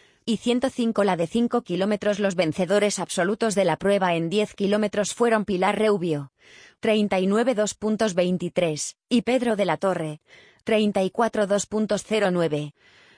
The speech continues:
Madrina y padrino de la prueba en dos mil veintitrés y dos mil veinticuatro respectivamente. En la carrera de cinco kilómetros los que subieron a lo más alto del podio fueron Ainara Muñoz,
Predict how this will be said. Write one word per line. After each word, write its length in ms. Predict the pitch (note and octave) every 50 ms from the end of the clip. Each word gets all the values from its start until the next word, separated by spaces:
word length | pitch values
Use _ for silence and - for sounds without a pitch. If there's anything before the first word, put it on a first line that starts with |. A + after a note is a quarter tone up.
| _ _ _ _
Madrina 520 | A3+ A#3 A3 G3+ F3+ G3 A3 A#3+ C4 C4+ B3
y 80 | G#3+
padrino 480 | - - F3+ E3+ F#3+ F#3+ G#3 G#3 G#3 G3+
de 120 | F#3 F#3+
la 100 | F3+ D#3+
prueba 380 | - F#3 A3 A3+ A3+ G#3 G3 F3+
en 100 | F3 E3+
dos 180 | F#3+ G#3 F#3+
mil 200 | G3 G#3 A3 G#3+
veintitrés 680 | F#3 G#3 G3 F#3+ F#3+ F3 - F#3 - G#3+ A3+ A#3+ A#3 -
y 60 | A#3+
dos 220 | F3 F#3+ G3+ E3 F3+
mil 180 | G#3+ A3 G#3
veinticuatro 720 | F#3+ G#3 G3 F#3+ F#3+ - G3+ - - A#3 A3+ - A3+ G#3+
respectivamente. 1040 | F#3+ F#3+ F3+ - - F#3+ - _ B3 A#3 G#3+ F#3+ E3+ D#3+ D#3 D#3 D3+ D#3+ D#3 D3+ - _ _ _ _ _ _ _ _ _ _ _
En 240 | - A#3+ A#3+ A3+ A#3
la 100 | A3 G#3
carrera 400 | - G#3+ G3+ A3 B3+ B3 C#4 C4+
de 100 | A#3 G#3+
cinco 360 | - - A#3 A#3 A3+ - A3+
kilómetros 600 | - - E3+ E3 F3+ G3+ A3 G#3+ - G#3 G3 F3+
los 180 | G#3 G3 F#3+ -
que 120 | - G#3
subieron 460 | E3+ - F#3 E3 A3 A3 A#3 A#3 A3
a 60 | G#3 F#3
lo 120 | F3 E3+
más 260 | F3+ G3+ G#3+ G#3+ -
alto 260 | A3+ G#3+ G3 - G#3
del 180 | F3 E3+ E3 D3+
podio 320 | - F#3+ G3+ F#3 F#3+ D#3
fueron 340 | - - B3 A#3+ A#3+ B3+ A#3+
Ainara 420 | A3 G3 F3+ F3+ F#3+ G3 G#3 G#3 F#3+
Muñoz, 540 | E3+ E3+ F3+ F3 F3 E3 D#3 - - _